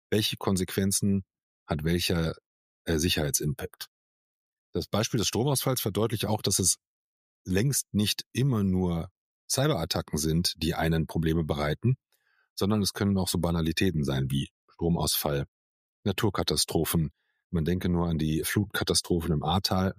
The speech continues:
vor drei Jahren mittlerweile, äh, wo die ganzen Keller vollgelaufen sind, wo auch Serverkeller vollgelaufen sind.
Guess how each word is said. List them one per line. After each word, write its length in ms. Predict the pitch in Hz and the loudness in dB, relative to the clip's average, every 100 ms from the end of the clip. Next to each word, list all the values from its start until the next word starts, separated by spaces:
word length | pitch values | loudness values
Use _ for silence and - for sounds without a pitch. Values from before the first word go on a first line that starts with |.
| - | -6
vor 300 | - 85 - | -2 -2 -2
drei 180 | 78 80 | -4 0
Jahren 340 | 82 85 87 | 2 2 2
mittlerweile, 540 | 90 87 90 85 87 85 _ _ _ _ _ _ | 0 2 0 2 2 0 _ _ _ _ _ _
äh, 140 | 87 82 | -4 0
wo 240 | 87 87 - | 0 -2 -2
die 60 | 92 | 0
ganzen 300 | 95 - 101 | 2 2 0
Keller 260 | - 113 | 0 -2
vollgelaufen 600 | - 92 87 85 82 - 82 | 0 0 2 0 0 -2 0
sind, 220 | 95 90 | 0 0
wo 180 | 90 - | -2 -2
auch 360 | 90 110 - - - | 0 0 -2 -12 -4
Serverkeller 680 | - 156 180 - 78 71 - _ | 0 2 0 0 -2 -2 -6 _
vollgelaufen 600 | - 65 64 - - 175 | -4 -2 -2 -4 -4 -4
sind. 260 | - - | -6 -8